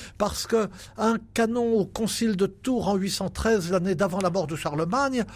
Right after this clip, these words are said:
dit : « Il faut prêcher en langue rustique, gauloise ou teutonne, en français, euh, ou en allemand. » Ils font cet effort et ils font même l'effort assez vite d'écrire ces textes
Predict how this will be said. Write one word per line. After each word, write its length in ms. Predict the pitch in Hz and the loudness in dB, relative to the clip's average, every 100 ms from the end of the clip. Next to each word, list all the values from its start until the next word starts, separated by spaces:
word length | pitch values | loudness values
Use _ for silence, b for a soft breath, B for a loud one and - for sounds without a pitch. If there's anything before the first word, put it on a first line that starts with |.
| B B - | B B -4
dit : « 320 | 147 254 269 B B | 2 4 4 B B
Il 260 | 214 233 233 | 0 2 2
faut 440 | 226 - 294 302 | -2 0 2 2
prêcher 720 | 294 - 208 - - 247 247 - | 2 2 2 -2 -2 0 0 0
en 180 | 190 202 | 0 4
langue 320 | 208 220 185 | 4 2 -2
rustique, 880 | 127 170 208 - - 196 196 - 202 185 B B - | -2 0 0 0 0 0 0 0 0 0 B B -10
gauloise 880 | 139 139 208 190 208 214 208 220 170 190 | -4 2 4 4 2 2 -2 -2 -2 0
ou 160 | 226 | 2
teutonne, 800 | 226 226 214 - 220 196 170 156 151 151 | 2 2 2 2 -2 -2 -6 -8 -6 -4
en 260 | 170 202 | -2 -2
français, 580 | 220 - 160 - 180 180 B B B - | -4 -2 -4 0 2 2 B B B 2
euh, 280 | 175 170 175 | 4 4 4
ou 120 | 196 | 2
en 120 | 160 | 2
allemand. » 300 | 147 135 143 143 | 0 -2 -6 -2
Ils 140 | 233 | -2
font 160 | 202 226 | -2 -4
cet 200 | - 143 | -2 -2
effort 420 | 143 202 247 - B B - | 0 2 0 0 B B -2
et 300 | 190 226 285 B B B - | 2 2 0 B B B -2
ils 160 | 220 226 | 2 2
font 180 | 226 | 0
même 220 | 208 214 196 | 0 0 2
l'effort 800 | 185 - 196 185 170 139 117 101 b | 0 2 2 4 4 0 -6 -8 b
assez 340 | - 208 - 220 | -4 -2 -2 -4
vite 340 | 190 190 - B B 139 | -4 -6 -6 B B -6
d'écrire 800 | 135 196 254 - - 220 170 - | 0 2 2 0 -2 2 0 0
ces 160 | 156 | -4
textes 580 | - 139 120 - - - | -2 -2 -2 -6 -10 -12